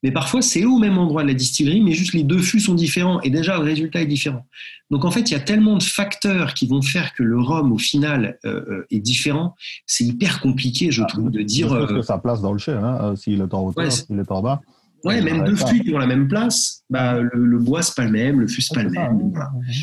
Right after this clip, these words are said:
Speaker 1: Et du coup, euh, dire que, euh, enfin, je trouve que l'expérience, au final, est impossible à faire,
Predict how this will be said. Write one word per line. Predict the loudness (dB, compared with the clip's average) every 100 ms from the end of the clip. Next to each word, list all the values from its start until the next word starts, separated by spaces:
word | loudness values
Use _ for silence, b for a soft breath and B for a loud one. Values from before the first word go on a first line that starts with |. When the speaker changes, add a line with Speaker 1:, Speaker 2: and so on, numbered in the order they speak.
| -6
Speaker 1:
Et | -2
du | 0 2
coup, | 4 4
euh, | 4 0 0 0
dire | 2 2 0
que, | -2 0
euh, | 2 0 0 0 -2 -2 -6 -10 -6
enfin, | -4 -2
je | 0
trouve | 2
que | 2
l'expérience, | 2 2 2 2 0 2 0
au |
final, | 2 2 2
est | 0
impossible | 0 0 0 0 0
à | 0
faire, | -4 -8